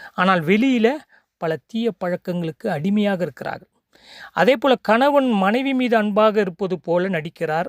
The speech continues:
மனைவி கணவன் மீது அன்பாக இருப்பது போல் நடிக்கிறார்கள். ஆனால், வெளி உலகத்துல, வெளியிடத்திற்கு போகும்போது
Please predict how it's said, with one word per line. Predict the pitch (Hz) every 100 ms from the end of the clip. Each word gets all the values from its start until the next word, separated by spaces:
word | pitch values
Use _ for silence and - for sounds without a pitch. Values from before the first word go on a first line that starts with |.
| -
மனைவி | 165 156 185 240 247
கணவன் | - 180 196 240
மீது | 226 226 196
அன்பாக | 185 180 196 185
இருப்பது | 160 - 160 147
போல் | 180 175
நடிக்கிறார்கள். | 151 - 175 165 139 214 - - - - -
ஆனால், | 202 202 190
வெளி | 156 208 285 311 262
உலகத்துல, | 233 208 180 196 196 233
வெளியிடத்திற்கு | 180 202 269 254 208 196 170 143
போகும்போது | - 180 175 160 147 160